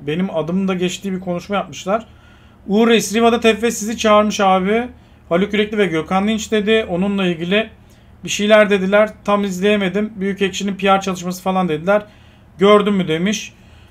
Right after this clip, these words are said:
E, gördüm. Yani gördüm mü derken senden <laughs> gördüm. Bir iki kişi daha yazmış.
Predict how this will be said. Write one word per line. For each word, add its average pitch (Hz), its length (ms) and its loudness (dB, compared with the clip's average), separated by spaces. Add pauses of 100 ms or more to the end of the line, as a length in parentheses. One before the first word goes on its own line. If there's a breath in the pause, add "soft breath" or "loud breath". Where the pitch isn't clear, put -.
(220 soft breath)
E, 151 520 2
gördüm. 233 520 6 (100)
Yani 156 220 0
gördüm 180 280 2
mü 214 80 2
derken 208 360 2 (440)
senden 185 540 2
<laughs> - 0 -
gördüm. 185 420 4 (300 loud breath)
Bir 175 100 0
iki 185 180 -4
kişi 196 220 -4
daha 208 200 8
yazmış. 196 540 2